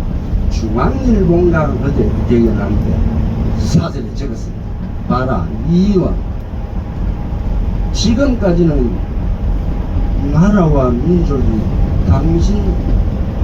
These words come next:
집안에 큰 빚을 졌기 때문에 할 말을 안 하고 하고 싶은 말도 안 했는데, 이제 좀 해야 되겠다.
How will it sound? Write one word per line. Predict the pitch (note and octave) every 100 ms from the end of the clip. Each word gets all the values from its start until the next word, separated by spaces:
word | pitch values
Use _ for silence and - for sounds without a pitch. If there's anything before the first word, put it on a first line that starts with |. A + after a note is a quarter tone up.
| -
집안에 | - A3+ F3+ E3+ E3 A#2 - - - - - - - -
큰 | - A#3+ -
빚을 | - C#4+ - E4+ -
졌기 | D3 D3+ D#3+ -
때문에 | C#3+ C3+ C3+ A#2 - - - - - -
할 | F#3 G#3+
말을 | G#3 F#3+ F#3 E3+ D#3
안 | F#3
하고 | E3+ E3 C#3 - -
하고 | - - D#3
싶은 | - - F3
말도 | E3 D#3 -
안 | -
했는데, | A2+ C3 F#3 - - - - - - - -
이제 | F3 F#3+ F#3+
좀 | - E3+
해야 | - D3
되겠다. | - - -